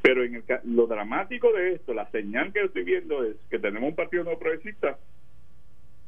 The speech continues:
que, ni tan si-, que, que apenas el veinte por ciento de sus aspirantes lograron acomodar un voto ausente. Es decir, ochenta por ciento de los aspirantes del P N P no tuvieron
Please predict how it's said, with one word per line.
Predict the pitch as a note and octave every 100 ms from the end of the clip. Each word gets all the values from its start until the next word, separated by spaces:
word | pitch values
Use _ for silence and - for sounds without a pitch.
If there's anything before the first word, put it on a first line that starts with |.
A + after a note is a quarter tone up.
| - -
que, | C3+
ni | C3+
tan | B2+ C3 C3
si-, | -
que, | B2+ B2+ -
que | C#3+ B2
apenas | A2+ F3 A3 F3+ F3+ - - - - - -
el | C3 A#2
veinte | D3+ A#3 C4 B3+
por | A3+ F#3
ciento | - F#3+ F#3 -
de | A#2+
sus | A2+ B2+
aspirantes | C3 - D3+ A#3 A3 E3+ A2 - A#2+
lograron | C3 B2 C#3+ F#3+ G#3+
acomodar | G3 G3 G3+ A3
un | F#3+
voto | F3 G3 F#3+
ausente. | D#3+ - G#2 G2 -
Es | -
decir, | D3+ E3+
ochenta | B2 D#3+ G3 A#3 A#3
por | G3+ -
ciento | G#3+ A3 G3+ C3
de | B2+ B2+
los | B2+
aspirantes | C3 - B2 E3 F#3+ G#3
del | G3
P | G#3+
N | G#3
P | G3+ A#3
no | B3
tuvieron | A3+ A3 A#3 B3 A#3+